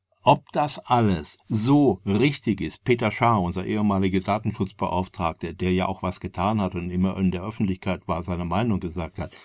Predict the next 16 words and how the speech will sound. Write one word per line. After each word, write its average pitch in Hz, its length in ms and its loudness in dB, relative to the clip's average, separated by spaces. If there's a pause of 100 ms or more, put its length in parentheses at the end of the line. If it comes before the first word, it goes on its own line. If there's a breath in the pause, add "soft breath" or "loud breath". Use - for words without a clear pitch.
(360 loud breath)
und 104 80 -2
jetzt 101 240 -2
haben 101 240 0
wir 101 220 -4
eine 92 260 0
Datenschutzbeauftragte, 95 1300 -4
von 92 180 -2
der 87 280 -2
höre 92 200 2
und 82 160 -4
sehe 98 160 0
ich 87 120 -4
nichts 85 280 -6
mehr. 80 220 -6 (420 loud breath)
Aber, 120 320 6
mm, 143 300 -10